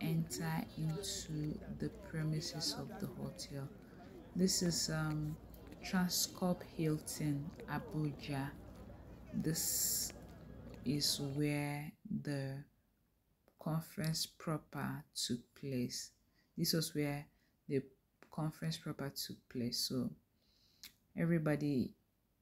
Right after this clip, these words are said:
is just going their way, and, uh, myself too, I am on my way out, signing out for the day.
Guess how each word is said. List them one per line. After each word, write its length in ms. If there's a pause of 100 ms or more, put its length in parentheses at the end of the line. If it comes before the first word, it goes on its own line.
is 220
just 480
going 580
their 280
way, 600 (760)
and, 440
uh, 360 (1160)
myself 560 (100)
too, 440 (1160)
I 260
am 280
on 200
my 160
way 440
out, 580
signing 880 (1300)
out 640 (200)
for 640 (220)
the 180 (380)
day. 420